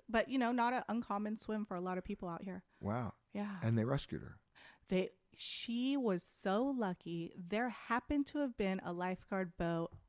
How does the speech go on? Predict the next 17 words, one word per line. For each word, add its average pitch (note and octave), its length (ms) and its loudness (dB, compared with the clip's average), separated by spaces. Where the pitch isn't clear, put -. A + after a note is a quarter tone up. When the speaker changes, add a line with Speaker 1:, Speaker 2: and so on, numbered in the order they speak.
Speaker 1:
right F3 260 0
next D#3 220 -8
to E3 80 -10
her, - 180 -14
and F3+ 200 0
they F3+ 80 0
saw, F3+ 580 2
they F3+ 160 0
saw E3+ 680 2
the F#3 120 2
water F3+ 340 6
get G3+ 140 0
a G3+ 60 2
little G3+ 200 2
strange G3+ 460 0
around G#3 360 2
her. G#3 400 0